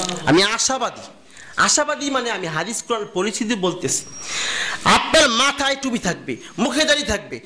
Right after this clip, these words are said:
গায়ে পাঞ্জাবি থাকবে, আপনি নবীকে অনুসরণ করবেন। আল্লাহ বলছেন, "ফাত্তাবিউনি", আমার নবীকে অনুসরণ করতেই হবে। কিন্তু আপনার মুখে দেখেন, প্রথমেই দাড়ি নাই। আল্লাহর কসম, আমি কাউকে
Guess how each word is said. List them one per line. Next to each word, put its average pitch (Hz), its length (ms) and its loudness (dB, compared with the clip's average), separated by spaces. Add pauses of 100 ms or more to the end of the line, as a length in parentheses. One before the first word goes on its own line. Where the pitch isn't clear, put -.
(180)
গায়ে 330 200 6
পাঞ্জাবি 302 360 0
থাকবে, 170 360 -4 (360)
আপনি 240 520 -2 (300)
নবীকে 170 520 0 (100)
অনুসরণ 254 500 0
করবেন। 139 340 -8 (180)
আল্লাহ 196 300 -2
বলছেন, 151 440 -8
"ফাত্তাবিউনি", 233 1080 0 (280)
আমার 143 220 0
নবীকে 151 480 -2
অনুসরণ 156 440 0
করতেই 127 440 -6
হবে। 117 180 -8 (360)
কিন্তু 185 200 6
আপনার 190 300 2
মুখে 202 340 -4 (380)
দেখেন, 208 280 2
প্রথমেই 240 340 0
দাড়ি 143 220 -2
নাই। 98 160 -12 (920)
আল্লাহর 160 340 2 (160)
কসম, 226 440 4
আমি 147 200 -2
কাউকে 185 400 -2